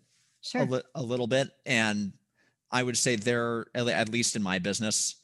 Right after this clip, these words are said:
Speaker 2: there are a lot of people, bartend-, the, the, there are a lot of buyers who care very genuinely about what they're doing. And if we were B S ing anything
Speaker 1: Mm-hmm.
Speaker 2: through, through the process, they would,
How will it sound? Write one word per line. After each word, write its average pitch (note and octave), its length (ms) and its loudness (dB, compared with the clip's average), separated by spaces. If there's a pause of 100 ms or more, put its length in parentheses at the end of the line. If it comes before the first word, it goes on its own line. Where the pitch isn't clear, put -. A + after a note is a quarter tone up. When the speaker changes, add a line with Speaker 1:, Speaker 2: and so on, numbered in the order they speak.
(280)
Speaker 2:
there A#2+ 200 4
are A#2 60 0
a G#2 60 0
lot G2 280 2
of F#2+ 100 -4
people, G2+ 540 -2 (260)
bartend-, A2+ 460 0
the, B2 80 -4
the, C3 200 -2
there C3 100 0
are C3 60 0
a B2+ 40 -2
lot A#2 160 2
of F#2+ 140 0
buyers F#2 580 -2 (440)
who B2+ 120 -2
care A#2+ 320 6
very G2+ 320 0
genuinely F#2 540 -2
about F2+ 240 -2
what F#2 180 -6
they're F#2 100 -4
doing. F#2 440 -4 (360)
And A2+ 200 4
if F#2+ 160 -4
we A2 180 0
were G#2 480 -6 (340)
B G#2+ 200 2
S F#2+ 180 2
ing G#2+ 160 -2
anything F#2+ 640 -2 (560)
Speaker 1:
Mm-hmm. D#3+ 260 2
Speaker 2:
through, A2+ 360 0 (140)
through A#2+ 240 -4
the - 80 -4
process, G#2 720 0
they A2+ 240 2
would, G#2 340 -2